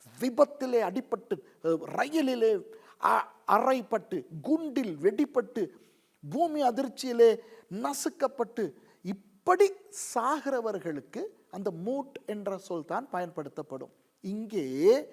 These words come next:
இருபத்தி ஒன்று ஆறில் என்னாகமத்தில் செத்தார்கள் என்று வருகிறதே, அது அந்த மூட் என்ற கேவலமான பயங்கரமான சொல். அப்போ ஆண்டவர்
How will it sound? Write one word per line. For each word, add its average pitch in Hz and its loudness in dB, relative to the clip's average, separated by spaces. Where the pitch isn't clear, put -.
இருபத்தி 269 -4
ஒன்று 226 0
ஆறில் 180 0
என்னாகமத்தில் 180 -6
செத்தார்கள் 302 4
என்று 202 0
வருகிறதே, 185 -2
அது 185 -2
அந்த 180 -6
மூட் 196 -12
என்ற 190 -8
கேவலமான 170 -6
பயங்கரமான 160 -6
சொல். - -14
அப்போ 185 -2
ஆண்டவர் 175 -4